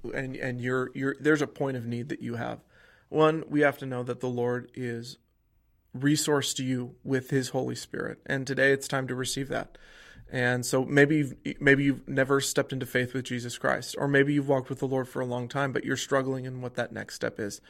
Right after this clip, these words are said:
Whatever that next step that you need to take, take the step. Take that step. Don't, don't wait till tomorrow. Take it right now. And if what that step for you to take, and we, we talked about five things, that, that you're found in Jesus Christ, that you're healed in,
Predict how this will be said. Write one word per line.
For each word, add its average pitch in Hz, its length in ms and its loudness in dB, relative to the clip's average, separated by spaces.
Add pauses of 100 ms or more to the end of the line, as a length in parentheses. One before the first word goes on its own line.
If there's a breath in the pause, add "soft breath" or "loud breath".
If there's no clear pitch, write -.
(420 soft breath)
Whatever 160 420 4
that 143 220 4
next 131 240 -2
step 123 200 -2
that - 120 -8
you 123 100 -6
need 123 160 -6
to 113 80 -10
take, 123 380 -4 (400)
take 131 260 -2
the - 60 -12
step. - 340 -6 (480)
Take 147 240 4
that 143 200 4
step. - 300 -2
Don't, 143 320 0
don't 156 300 2
wait 139 380 4
till 139 160 0
tomorrow. 127 480 -6 (560 soft breath)
Take 135 200 0
it - 120 -6
right 123 220 0
now. 123 260 -6 (440 soft breath)
And 127 320 4
if 123 220 0
what 139 360 4
that 143 180 4
step - 440 4
for 151 160 2
you 139 180 4
to 135 80 0
take, 139 280 2
and 135 160 -2
we, 139 160 0
we 139 120 -2
talked 139 260 0
about 139 200 0
five 135 260 4
things, - 240 -4
that, - 200 0
that 131 180 0
you're 127 100 -6
found 143 320 2
in 139 120 -4
Jesus 139 340 -6
Christ, - 460 -6 (300 soft breath)
that - 140 0
you're 131 100 2
healed 147 380 4
in, 131 300 -4